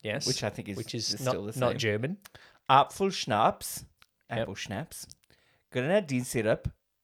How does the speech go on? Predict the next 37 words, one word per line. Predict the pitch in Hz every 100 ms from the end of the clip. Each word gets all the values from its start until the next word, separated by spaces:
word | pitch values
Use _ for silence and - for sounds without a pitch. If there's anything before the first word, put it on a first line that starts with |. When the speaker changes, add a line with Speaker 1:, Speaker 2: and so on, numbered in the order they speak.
| _
Speaker 2:
grenadine | - 117 110 104 107 107
Speaker 1:
Grenadine, | 120 113
Speaker 2:
syrup, | 127 113 120 151 - -
Speaker 1:
yep. | 113 - -
Speaker 2:
and | 123 123 - -
Apfelsaft, | 147 190 - - 123 - 110 101 95 - - _ _ _ _ _ -
apple | 98 95
juice. | 95 92 71 - - - - _
Speaker 1:
If | 160 147
you | 196 220 202
are | 143 131
watching | 131 131 131
on | 120
the | 117 120
YouTube, | 120 117 107
you | 113
could | - 104
probably | - 151 156 175 147
guess | 110 120 120 - - - _ _ _ -
that | 117 110 107 - -
Speaker 2:
<laughs> |
Speaker 1:
it, | 123 110
Speaker 2:
Has | 113 107
Speaker 1:
uh, | 104
Speaker 2:
grenadine | 101 226 233 175 98 101
in |
it. | 113
Speaker 1:
has | 123 113
grenadine | - 120 135 120 107
in | 98
it. | 95 -
Speaker 2:
I | 143
will | 147 156 208
say | 226 143 117
this | 113 120 139
is | 117
not | 123 123 127